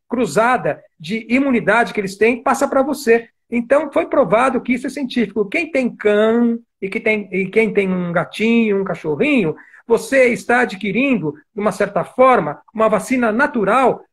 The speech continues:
contra o coronavírus. É lógico que você não vai sair porque você tem um cão, um gato, você não vai sair sem máscara,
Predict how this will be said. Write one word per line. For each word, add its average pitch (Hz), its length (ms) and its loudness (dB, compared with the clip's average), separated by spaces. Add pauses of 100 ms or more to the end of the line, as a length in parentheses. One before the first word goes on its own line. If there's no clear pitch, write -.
contra 233 360 2
o - 20 -4
coronavírus. 214 540 2
É 285 40 4
lógico 175 320 2 (300)
que 202 80 -8
você 175 240 -2
não 185 80 0
vai 175 120 2
sair 175 260 0
porque 190 200 -2
você 185 220 -2
tem 175 160 -6
um 175 140 -6
cão, 175 420 2
um - 20 -6
gato, 196 320 0
você 320 220 -6
não 311 80 -4
vai 202 80 -2
sair 185 160 0
sem 262 180 -4
máscara, 180 540 0